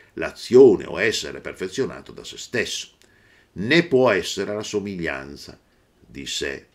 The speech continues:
come nota Sant'Ilario. Il discorso è molto semplice. Se io, eh, per conoscere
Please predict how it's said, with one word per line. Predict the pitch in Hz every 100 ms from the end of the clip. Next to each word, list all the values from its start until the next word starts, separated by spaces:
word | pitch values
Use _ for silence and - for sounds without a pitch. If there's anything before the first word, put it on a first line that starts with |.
| _ -
come | 107 85
nota | 92 57 58 -
Sant'Ilario. | - - 67 80 76 73 67 71 71 - _ _ _ _ _
Il | _
discorso | - - 123 80
è |
molto | 80 76 73
semplice. | - 104 69 60 60 - _ _
Se | - 76
io, | 110 143 117 - _ _ - - - - _ -
eh, | 76 65 -
per | - 123 127 101
conoscere | 104 107 107 82 - 67 60 55